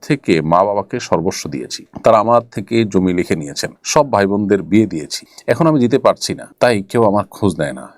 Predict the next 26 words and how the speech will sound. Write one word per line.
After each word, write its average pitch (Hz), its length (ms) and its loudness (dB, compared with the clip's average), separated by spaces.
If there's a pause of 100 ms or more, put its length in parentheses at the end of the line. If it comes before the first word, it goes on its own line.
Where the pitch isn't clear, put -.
এখন - 220 -4
যদি 92 160 -2
আমি 92 180 2
মা 82 200 2
বাবা, 82 460 2 (340)
আহ, 76 540 -6
মা 80 140 -4
বাবাকে 78 340 -4
না 85 260 0
দেখি, - 280 -8
গুনাহ 87 280 -2
হবে - 140 -20
কিনা?" - 220 -18 (760)
দেখুন, 131 400 0 (100)
আহ, 85 560 2 (400)
মা 92 200 4
বাবা 123 200 -8
যদি 120 160 -4 (100)
অসচ্ছল 101 680 -2 (100)
হন, 71 100 -6 (100)
তারা 92 160 2
যদি 82 160 -8
দরিদ্র 85 400 -2
হন, 69 380 -8
তাদের 85 200 0
যদি 80 300 -8